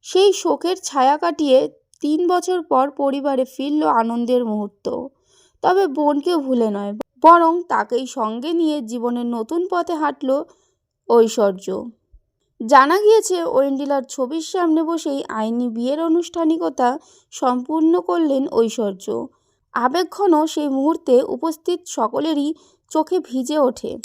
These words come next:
বিয়ের এই বিশেষ দিন যেন অদৃশ্যভাবে পাশে ছিলেন ঐন্দ্রিলা। এদিন অনুষ্ঠানে দেখা যায়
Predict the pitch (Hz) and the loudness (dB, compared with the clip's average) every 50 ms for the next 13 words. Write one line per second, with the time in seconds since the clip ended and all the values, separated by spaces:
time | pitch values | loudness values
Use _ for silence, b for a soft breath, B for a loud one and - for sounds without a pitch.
0 | - - _ _ - 233 240 285 311 359 403 427 415 415 403 403 359 277 285 294 | -12 -14 _ _ -10 -4 0 2 4 4 4 4 4 2 2 0 0 0 0 -2
1 | 285 - 359 381 392 339 285 254 311 311 311 311 311 269 285 262 262 269 285 294 | -2 0 0 0 0 0 0 0 2 2 2 2 0 0 0 0 0 0 -2 -2
2 | - - 233 226 233 294 294 - - 370 359 349 349 320 330 349 339 - 247 240 | -2 -2 -2 -2 -2 -6 -8 -6 -4 -4 -2 -2 -2 -2 -2 -6 -4 -2 -4 -4
3 | 233 - 294 269 - 320 277 254 247 254 269 - - 214 202 202 202 185 196 190 | -4 -6 -10 -6 -6 -2 0 0 0 0 -2 -6 -6 -4 -2 -2 -2 -2 -2 -4
4 | 190 202 214 214 226 247 _ _ _ _ _ _ _ _ _ _ _ _ _ _ | -4 -4 -8 -10 -14 -18 _ _ _ _ _ _ _ _ _ _ _ _ _ _
5 | - - 349 349 349 392 403 427 - - - 277 294 302 330 320 - - 381 349 | 0 0 2 4 4 2 2 2 -2 -2 -2 0 2 2 0 0 -2 -2 0 0
6 | 339 320 294 285 320 359 311 302 285 302 285 277 | 0 0 0 0 -2 0 -2 -2 -2 0 -2 -2